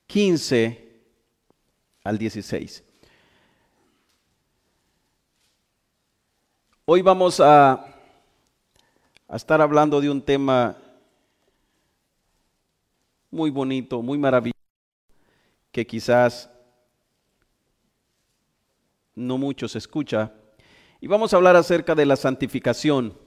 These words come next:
la, la santificación en la vida del cristiano. Primera de Pedro, capítulo uno, versículos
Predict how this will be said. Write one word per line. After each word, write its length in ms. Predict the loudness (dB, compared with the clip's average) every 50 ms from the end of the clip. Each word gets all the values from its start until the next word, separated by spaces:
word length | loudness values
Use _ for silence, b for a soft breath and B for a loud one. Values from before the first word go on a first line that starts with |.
| _ _ _ _ _ -20 _ _ -2
la, 160 | 0 0 0 -2 -6 -14 -14 _ -2
la 160 | 0 2 2
santificación 840 | 2 0 -4 -6 -6 -8 -8 -8 -6 -6 -4 -4 -4 -4 -4 -4 -2
en 100 | 0 0
la 120 | 0 2
vida 640 | 2 0 0 2 4 4 2 2 0 -6 -16 b b b b b b b b b b
del 260 | -4 -2 -2 -2 -2
cristiano. 640 | -2 -8 -8 -8 -4 -2 -2 -2 -2 -4 -10 -16 -20 -20 _ _ _ _ _ _ _ _ _ _ _ _ _ _ _ _ _ _ _ _ _ _ -6
Primera 260 | -2 2 6 6 8
de 100 | 8 6
Pedro, 340 | 6 4 4 4 4 2 2
capítulo 500 | 0 -2 -4 -2 -2 2 2 4 2 2
uno, 280 | 2 0 2 2 2 2
versículos 840 | 2 2 0 -2 -6 -4 -4 -2 0 2 2 2 2 0 -4 -12